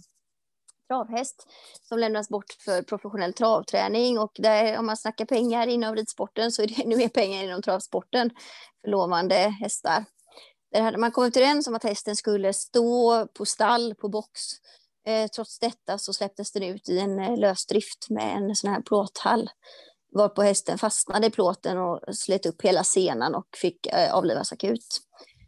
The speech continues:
Lovande travhäst, eh, även om den inte har startat re-, ännu, så, så är en lovande travhäst som hade den startat och varit även lovande där, då, då kanske man hade pratat om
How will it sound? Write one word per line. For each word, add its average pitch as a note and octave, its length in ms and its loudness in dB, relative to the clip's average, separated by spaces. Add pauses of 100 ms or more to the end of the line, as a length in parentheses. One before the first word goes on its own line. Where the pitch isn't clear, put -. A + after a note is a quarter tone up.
(280)
Lovande A3+ 420 4
travhäst, A#3+ 960 -2 (220)
eh, A#3 500 2
även A3 160 0
om A3 80 -2
den A3 120 -2
inte A3 240 -6
har G3+ 160 -4
startat G3+ 540 -4
re-, A#3+ 120 0
ännu, B3 480 -2 (140)
så, A3 500 -2
så A3+ 160 -2
är G#3+ 40 4
en G#3+ 80 0
lovande G#3 300 2
travhäst G3+ 440 0
som G3+ 160 0 (340)
hade G#3 380 0
den E4 140 0
startat - 680 -4
och - 240 -6 (220)
varit - 260 -2 (100)
även F3+ 260 4
lovande F3+ 420 2
där, A3+ 360 2 (460)
då, G3+ 220 -2
då G#3 80 -4
kanske G#3+ 300 -6
man G#3+ 100 0
hade G#3+ 100 -4
pratat G#3 320 -4
om G3+ 160 -4